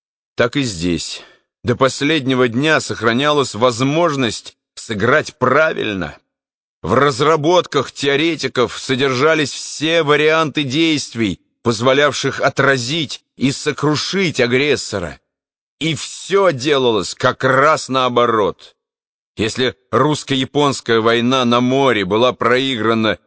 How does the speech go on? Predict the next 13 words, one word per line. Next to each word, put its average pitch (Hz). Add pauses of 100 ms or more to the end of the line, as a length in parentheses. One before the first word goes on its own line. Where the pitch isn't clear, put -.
из-за 113
рокового 135
стечения 127
нелепых 127
случайностей, 113 (340)
то 120
здесь 120 (280)
и 107
даже 139
на 143
случайности 160
нельзя 107
сослаться. -